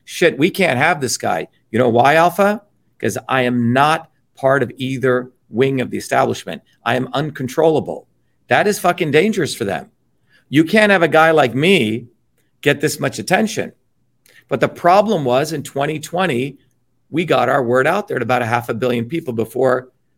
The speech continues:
they stepped in and censored me and threw me off Twitter for two years for exposing their censorship system, right? So unfortunately, it ain't working for them now because of the visibility that people know and about the truthfulness and the sincerity that I have,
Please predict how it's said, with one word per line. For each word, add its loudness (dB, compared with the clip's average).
they 2
stepped -2
in -2
and -4
censored -4
me -2
and -6
threw 0
me 0
off -2
Twitter -2
for -8
two -6
years -6
for 2
exposing 2
their 4
censorship -2
system, -4
right? 2
So 4
unfortunately, 0
it 2
ain't 0
working 0
for -6
them 0
now 0
because -2
of -2
the 2
visibility 0
that -2
people -6
know 0
and 0
about -2
the -4
truthfulness -6
and -4
the -4
sincerity 0
that 0
I 2
have, 0